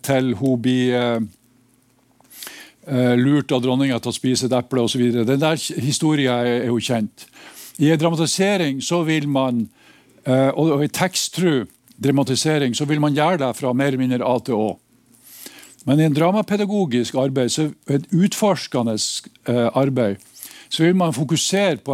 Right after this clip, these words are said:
et, på et element her, for eksempel jegerens dilemma, eh, det, og det å blindt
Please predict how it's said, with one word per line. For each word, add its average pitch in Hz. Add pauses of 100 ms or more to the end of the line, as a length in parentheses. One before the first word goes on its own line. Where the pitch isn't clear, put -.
et, -
på 151
et 147
element 165
her, 120
for 127
eksempel 147 (680)
jegerens 143
dilemma, 127 (720)
eh, 131
det, 135
og 135
det 170 (240)
å 143 (460)
blindt 151